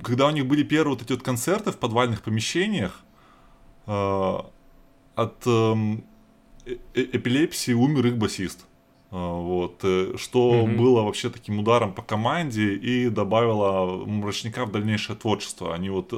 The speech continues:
Speaker 1: с трудом, а, объединились, потому что все, э, ушли в такую депрессию.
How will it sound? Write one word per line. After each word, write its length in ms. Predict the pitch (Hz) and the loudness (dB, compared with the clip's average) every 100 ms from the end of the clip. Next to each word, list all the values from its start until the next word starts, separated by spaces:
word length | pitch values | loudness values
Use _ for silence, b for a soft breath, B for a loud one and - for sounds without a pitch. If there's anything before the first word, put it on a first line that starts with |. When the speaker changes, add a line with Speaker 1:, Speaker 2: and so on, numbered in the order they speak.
| - | -8
Speaker 1:
с 100 | - | -4
трудом, 600 | - 127 131 135 113 87 B B B - | 2 4 4 4 2 0 B B B -6
а, 540 | 95 92 92 90 - - | 0 2 2 0 -10 -10
объединились, 800 | - 92 98 110 123 170 208 131 | -6 -6 -4 -2 0 0 0 -4
потому 280 | - - 98 | -8 -8 -6
что 120 | - | -6
все, 160 | 107 113 | -6 -2
э, 600 | 98 90 95 90 90 90 | 0 0 0 0 0 0
ушли 220 | 92 - | -2 -4
в 60 | 101 | -4
такую 280 | - - 95 | -6 -6 -4
депрессию. 640 | 92 131 147 147 - 87 | -2 0 0 0 -6 -8